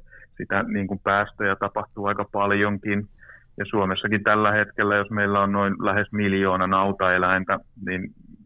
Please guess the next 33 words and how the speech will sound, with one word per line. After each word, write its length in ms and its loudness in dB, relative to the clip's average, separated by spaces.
se, 180 -2
mitä 260 0
me 100 0
tarvittaisiin 580 -2
esimerkiksi 500 -6
biodiversiteetin 1600 -2
ylläpitoon, 680 0
niin 160 -2
se 60 -8
on 120 -2
lähempänä, 400 0
tota, 320 -6
kahtakymmentätuhatta 1200 -4
eläinyksilöä. 1040 -2
Eli 180 -4
niitä 260 0
eläimiä 560 2
vaan 240 0
on 340 -2
huomattavan 760 -2
paljon. 600 -2
Toki 260 -2
sitten 340 -10
voidaan 360 2
kysyä 320 0
myös 300 2
sitä, 340 0
että, 260 -4
että 160 -6
onko 140 -6
se, 100 0
niin 160 -2
kuin, 140 -2